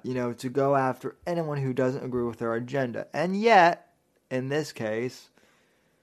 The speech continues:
these groups have been going after each other.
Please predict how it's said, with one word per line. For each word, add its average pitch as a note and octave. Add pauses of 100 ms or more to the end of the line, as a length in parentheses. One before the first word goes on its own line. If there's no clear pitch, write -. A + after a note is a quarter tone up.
(420)
these C3
groups B2+
have A#2
been A#2+
going G#2
after G#2 (100)
each B2 (140)
other. D#3